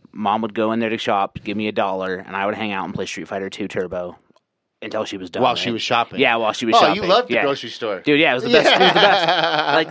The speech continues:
Speaker 1: I remember the day that machine went away, I was so sad. Like, I got there one day and, like, the Street Fighter machine was gone, and I was like, "I don't, what,
Speaker 2: What's,
Speaker 1: what?"
Speaker 2: what's the point of living?
Speaker 1: Yeah, <laughs> exactly. So yeah, that, that would definitely be my arcade memories. That and, like, uh, the Simpsons arcade game too.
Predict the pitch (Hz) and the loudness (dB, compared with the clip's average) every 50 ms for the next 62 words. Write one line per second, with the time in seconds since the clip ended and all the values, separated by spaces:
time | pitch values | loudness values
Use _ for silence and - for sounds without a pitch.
0 | 160 - 170 185 202 226 233 220 170 170 131 156 160 170 165 160 139 139 - - | 0 2 2 4 4 2 2 0 0 0 2 2 4 4 4 2 0 -2 -4 -4
1 | 147 147 139 131 120 113 113 110 107 107 107 110 117 110 - - - 127 117 113 | -2 -2 -2 -2 -2 0 0 0 0 0 -2 -2 -4 -6 -8 -6 -4 -4 -2 -4
2 | 104 - - 110 104 95 87 87 104 107 101 113 117 120 127 - 139 131 117 113 | -4 -4 -4 -2 -2 -4 -6 -6 -8 -8 -6 -2 -2 -2 -2 -2 -2 -4 -4 -4
3 | 113 110 110 107 107 104 104 107 104 104 101 101 113 107 - - - - 135 95 | -4 -2 -2 -2 -2 -2 -2 -4 -6 -6 -8 -10 -12 -14 -14 -12 -12 -10 -10 -8
4 | - 120 101 98 101 101 - - 98 95 92 90 - 104 101 101 90 85 92 92 | -6 -6 -6 -6 -8 -10 -10 -10 -12 -12 -12 -12 -12 -10 -8 -8 -8 -10 -12 -16
5 | - - 98 98 104 101 107 - - - 101 101 98 98 101 - - - 110 110 | -14 -12 -10 -10 -8 -8 -10 -10 -8 -8 -8 -8 -8 -10 -12 -12 -10 -8 -6 -4
6 | 107 104 90 - - - - - _ _ _ _ - 120 120 - - - - - | -4 -4 -4 -6 -10 -14 -16 -18 _ _ _ _ -4 -4 -4 -4 -6 -16 -18 -20
7 | _ - 127 131 101 - - - 139 - - 139 135 127 123 117 120 123 135 139 | _ -2 0 0 0 0 -2 -6 -6 -4 -2 -2 -2 0 0 0 2 2 2 2
8 | - - - - 190 170 165 - 156 135 135 143 123 123 - 110 107 104 101 - | 2 0 -2 -2 -2 -2 -2 -4 -4 0 2 2 2 2 0 -4 -8 -10 -10 -14
9 | _ _ _ _ _ _ _ _ - - 160 139 123 135 143 - - 151 156 156 | _ _ _ _ _ _ _ _ -2 0 2 4 4 2 2 0 2 2 2 2
10 | 151 135 135 127 120 120 117 117 113 113 104 104 - - 113 110 113 107 104 101 | 2 2 0 -2 -2 -2 -2 0 0 0 0 -2 -2 -4 -4 -4 -4 -4 -6 -6
11 | 104 101 - 120 113 113 117 117 - - 110 98 95 92 95 90 _ - _ _ | -8 -6 -4 -2 0 0 0 0 -2 -4 -8 -12 -14 -14 -16 -18 _ -20 _ _
12 | _ _ _ - _ - - - 92 92 90 92 - 131 123 117 - 113 101 98 | _ _ _ -20 _ -18 -10 -6 -6 -6 -6 -6 -4 -4 -4 -4 -4 -4 -4 -4
13 | 95 - 104 90 85 92 90 90 87 85 - - 101 87 | -4 -6 -8 -10 -10 -12 -14 -14 -14 -12 -8 -6 -6 -6